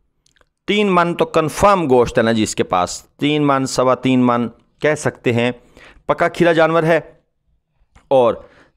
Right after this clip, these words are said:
तकरीबन सत्तर हज़ार की रेंज में, क्योंकि मंडी में जो रेट लग रहे होते हैं, तो उस हिसाब से जो मेरा एस्टिमेट है इसके लिए,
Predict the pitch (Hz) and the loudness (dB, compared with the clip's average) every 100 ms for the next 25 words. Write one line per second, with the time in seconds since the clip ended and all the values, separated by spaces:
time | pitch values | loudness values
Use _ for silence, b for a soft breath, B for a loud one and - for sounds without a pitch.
0 | - 160 220 220 202 190 190 202 165 147 | -10 -2 0 0 0 -4 0 0 2 2
1 | 151 151 147 147 156 143 143 147 147 151 | 2 2 0 2 0 0 0 -2 -2 -2
2 | 147 143 160 160 143 131 175 160 147 135 | 0 0 0 2 2 2 0 0 0 2
3 | 120 107 - 131 143 b b b - _ | 2 2 0 -2 -2 b b b -20 _
4 | _ _ _ _ _ 143 135 143 - 202 | _ _ _ _ _ 0 2 2 0 -4
5 | - 170 - 151 151 - 160 143 139 135 | -2 -2 0 -2 -2 -2 -2 2 2 4
6 | 131 127 - _ - - - 135 151 143 | 4 2 -4 _ -10 -4 -2 0 0 2
7 | 170 151 139 127 - 120 110 117 | 2 2 0 -2 -2 0 2 0